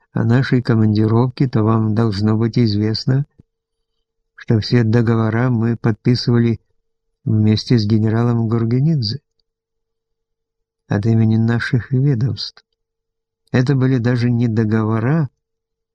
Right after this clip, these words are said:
а различные договоренности. Мы лишь технические исполнители. Договора подписывают руководители государств или министры иностранных дел.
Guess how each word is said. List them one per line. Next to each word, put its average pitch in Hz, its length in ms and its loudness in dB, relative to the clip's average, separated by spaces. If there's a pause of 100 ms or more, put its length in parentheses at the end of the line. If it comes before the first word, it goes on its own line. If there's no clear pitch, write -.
(240)
а 113 120 0
различные 117 600 0
договоренности. 107 1120 -2 (1300)
Мы 107 200 2
лишь 117 320 -2
технические 131 840 0
исполнители. 135 840 -2 (960)
Договора 107 560 0
подписывают 120 840 0
руководители 113 840 0
государств 104 840 -2 (520)
или 107 200 2
министры 120 540 0
иностранных 107 800 -2
дел. 107 340 0